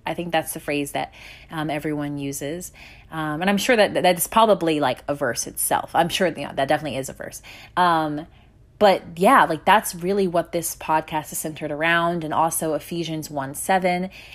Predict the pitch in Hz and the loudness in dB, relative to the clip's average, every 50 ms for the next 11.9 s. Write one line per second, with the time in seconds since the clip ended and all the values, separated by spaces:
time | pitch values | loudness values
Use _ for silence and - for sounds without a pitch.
0 | - - - 214 226 233 202 185 208 202 196 190 185 180 170 156 165 156 151 - | -10 -4 -2 0 0 0 0 0 0 2 2 0 0 -2 -4 -4 -4 -4 -4 -4
1 | 160 151 - 175 180 175 - - 185 175 175 165 170 156 139 143 143 - 160 - | -6 -4 -2 -2 -2 -4 -6 -6 -6 -6 -6 -6 -6 -8 -8 -10 -12 -14 -8 -2
2 | 170 180 180 180 185 185 196 190 - - - - - - 170 - - 156 151 - | 2 4 4 4 4 2 0 -4 -10 -14 -20 -14 -10 -10 -8 -6 -8 -4 0 0
3 | 185 180 196 196 196 - 202 185 - - 156 139 135 135 135 147 - - - - | 2 2 2 0 -2 -2 -4 -4 -4 -4 -6 -6 -6 -8 -10 -10 -10 -12 -14 -16
4 | - - - 170 165 170 - - - 190 190 190 185 170 - - 160 - 165 156 | -20 -12 -8 -8 -6 -8 -6 -2 0 2 2 2 0 -2 -4 -6 -6 -6 -6 -6
5 | 147 151 185 196 - - 208 202 196 185 170 143 143 147 - - 147 143 143 147 | -4 -4 -6 -6 -4 -2 0 0 0 0 -2 -4 -8 -6 -2 2 2 4 2 2
6 | 143 - - - - 151 135 - - - - - - - - - - - - - | 0 -4 -8 -10 -8 -8 -8 -8 -8 -10 -8 -8 -8 -8 -10 -16 -20 -20 -20 -12
7 | - - - 208 202 190 175 175 - - 190 180 190 208 214 - - 196 - - | -6 0 2 4 6 4 4 4 2 0 2 4 4 4 4 2 -2 -6 -4 -4
8 | 156 160 - - - - - - 151 156 - - 185 175 170 165 - - 160 151 | -4 -6 -6 -10 -12 -10 -4 0 0 0 0 0 -4 -4 -4 -4 -4 -4 -4 -2
9 | 151 156 156 156 156 156 165 - - - - - - - 175 165 170 156 - - | -2 -2 -4 -4 -6 -8 -12 -14 -20 -20 -20 -16 -12 -8 -4 -4 -4 -4 -2 0
10 | 151 151 151 - - 156 151 151 - - 160 147 147 151 - - 170 165 156 151 | 0 0 0 0 0 0 0 0 -2 -4 -6 -6 -6 -6 -6 -4 -4 -4 -4 -4
11 | 156 147 151 147 143 143 - - 160 151 147 147 156 175 170 - - | -6 -4 -4 -4 -6 -6 -8 -8 -6 -4 -4 -4 -4 -4 -6 -6 -8